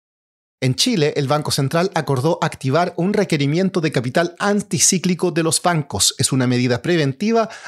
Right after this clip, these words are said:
ante una mayor incertidumbre externa. El presidente de Ecuador, Guillermo Lasso, viajará hoy a Estados Unidos para recibir tratamiento médico no especificado. Lo hará después de pronunciar un discurso sobre el estado de la nación.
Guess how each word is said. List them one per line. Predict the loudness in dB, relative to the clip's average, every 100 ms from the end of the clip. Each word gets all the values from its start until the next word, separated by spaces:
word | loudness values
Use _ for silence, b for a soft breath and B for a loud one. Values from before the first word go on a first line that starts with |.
| B
ante | -2 0 0
una | 0
mayor | 0 2 0 0
incertidumbre | 0 2 0 0 0 2 2 0 0
externa. | -2 0 0 -2 -10 -16 _ _ _ _ _ _ _ -4
El | -2
presidente | 0 0 0 0
de | -2
Ecuador, | -2 0 0 0
Guillermo | -4 -2 0 0
Lasso, | 2 0 0 0
viajará | 0 0 0 0 0
hoy | 0 0
a | -4
Estados | -2 0 0 0 0
Unidos | 0 0 0
para | 0 0
recibir | 0 0 0 2
tratamiento | 0 2 0 0 0
médico | 0 0 0 0
no | -2 0 0
especificado. | 0 0 0 0 0 0 -2 -6 _ -20 B -2
Lo | 0
hará | 2 0
después | -2 -2 -2 -2
de | -2
pronunciar | 0 0 2 0 0
un | 0
discurso | 0 -2 0 0 0 0
sobre | 0 0 0
el | -2
estado | -4 0 0 2
de | 2
la | 0
nación. | 0 0 -2